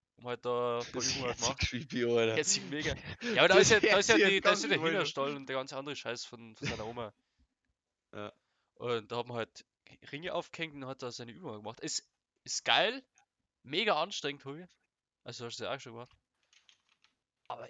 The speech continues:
Speaker 2: Mhm.
Speaker 1: mega, weil ich hab ober den Muskelkater gehabt. Im Trizepsbereich, Brust, Alter.
Speaker 2: Ja, ja.
Speaker 1: Man merkt's halt schon direkt, wenn's, wenn's, wenn's länger mal was nicht gemacht hast.
Speaker 2: Ja, ja. Ja, stimmt. Ja, freilich, das ist halt das,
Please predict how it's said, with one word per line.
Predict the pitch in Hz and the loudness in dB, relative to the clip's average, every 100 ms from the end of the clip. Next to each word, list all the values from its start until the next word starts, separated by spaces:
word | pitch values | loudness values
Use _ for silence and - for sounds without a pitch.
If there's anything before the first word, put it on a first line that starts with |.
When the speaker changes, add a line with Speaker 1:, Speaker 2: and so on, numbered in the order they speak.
| - | -16
Speaker 2:
Mhm. | 127 127 123 131 | -14 -12 -14 -14
Speaker 1:
mega, | 151 190 202 185 175 - - | -8 -2 -2 -2 -6 -8 -16
weil | 120 | -14
ich | |
hab | 127 - | -14 -10
ober | 208 208 | -4 -4
den | 147 | -4
Muskelkater | 135 - 117 113 | -10 -12 -8 -8
gehabt. | 110 117 - _ _ _ _ | -8 -12 -16 _ _ _ _
Im | 120 110 | -20 -20
Trizepsbereich, | - 135 165 - 165 - - 131 143 151 - | -18 -18 -12 -8 -10 -10 -10 -6 -4 -6 -14
Brust, | - 147 - - - _ | -14 -10 -10 -12 -20 _
Alter. | 117 131 131 _ _ _ _ _ _ _ _ _ _ _ _ _ _ _ _ _ _ _ _ | -12 -12 -16 _ _ _ _ _ _ _ _ _ _ _ _ _ _ _ _ _ _ _ _
Speaker 2:
Ja, | - 131 127 127 | -4 0 2 0
ja. | 143 - _ _ | -4 -14 _ _
Speaker 1:
Man | 127 | -6
merkt's | 151 - | -4 -4
halt | 156 | -6
schon | 156 143 | -8 -4
direkt, | 135 151 | -4 -4
wenn's, | 127 110 - | -6 -10 -10
wenn's, | 117 - - | -12 -10 -12
wenn's | 110 110 - | -12 -14 -10
länger | 117 123 | -10 -10
mal | 117 | -10
was | 110 | -12
nicht | 113 | -16
gemacht | 113 113 - | -18 -18 -18
hast. | - - - _ _ _ - _ _ _ _ _ | -20 -20 -20 _ _ _ -20 _ _ _ _ _
Speaker 2:
Ja, | 113 120 120 120 | -6 -2 0 0
ja. | 131 123 _ _ _ _ _ _ _ _ _ _ _ _ | -2 -10 _ _ _ _ _ _ _ _ _ _ _ _
Ja, | 110 107 147 | -2 2 2
stimmt. | - - 165 - | 0 -10 -12 -4
Ja, | 131 | -2
freilich, | 160 165 131 | 0 -2 -4
das | 135 | -8
ist | 139 | -8
halt | 139 | -8
das, | 131 127 - | -8 -10 -10